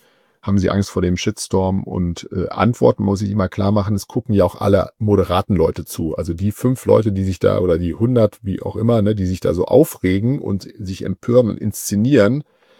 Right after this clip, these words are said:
ist ein ganz kleiner Ausschnitt nur von allen Menschen, die das sehen. Und die Mehrheit findet das wahrscheinlich sehr lächerlich und findet es dann auch gut, wenn man standfest bleibt.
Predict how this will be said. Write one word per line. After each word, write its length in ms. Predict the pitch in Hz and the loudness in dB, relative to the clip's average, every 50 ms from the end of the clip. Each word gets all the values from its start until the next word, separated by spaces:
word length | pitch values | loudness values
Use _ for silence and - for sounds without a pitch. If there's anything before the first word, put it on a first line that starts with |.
| _ _ _ | _ _ _
ist 100 | - - | -4 0
ein 140 | 113 110 | 0 2
ganz 280 | 98 - 147 185 196 - | 2 2 2 2 0 -2
kleiner 420 | - - - 131 127 127 120 120 | -2 -6 -2 -2 0 0 0 2
Ausschnitt 520 | 110 123 156 175 - - - 107 98 - - | 4 4 4 4 2 0 0 0 0 0 0
nur 260 | 104 107 113 127 147 | 2 4 4 4 2
von 240 | - - - 110 110 | 2 0 -4 -4 -2
allen 380 | - 107 113 - 214 214 135 | 0 2 4 6 6 6 4
Menschen, 360 | 92 82 82 87 90 - - 92 | 2 0 0 -2 -4 -4 -4 0
die 100 | 92 90 | 2 2
das 200 | 82 76 - - | 0 0 -2 -4
sehen. 320 | - 85 87 104 135 151 | -2 0 0 0 -2 -2
Und 140 | - 104 - | -4 -4 -4
die 80 | - | -4
Mehrheit 720 | 90 90 - 92 95 92 90 90 95 110 113 107 110 110 110 | -4 -4 -4 -4 -2 -2 0 2 2 2 2 2 2 2 0
findet 260 | - - 107 101 92 | 0 -2 -2 0 0
das 140 | 104 95 - | 0 -2 -2
wahrscheinlich 360 | 92 95 - - 90 92 90 | -4 -2 -2 -2 -2 -2 0
sehr 140 | - 90 85 | 0 2 2
lächerlich 460 | 85 90 101 - 123 110 110 107 - | 2 2 4 4 4 4 4 2 0
und 80 | 95 92 | -2 -4
findet 240 | - - 98 101 92 | -4 -2 -4 -4 -4
es 60 | - | -4
dann 120 | - 90 | -6 -6
auch 120 | - - - | -6 -4 -4
gut, 160 | - 101 98 | -4 -2 -2
wenn 80 | 95 90 | 0 0
man 100 | 87 90 | 0 -2
standfest 680 | - - - 90 104 107 - - 76 - - - 120 | -2 -2 0 0 0 0 0 -2 -2 -2 -2 -8 -8
bleibt. 400 | - - - - - _ - | -8 -6 -6 -6 -8 _ -20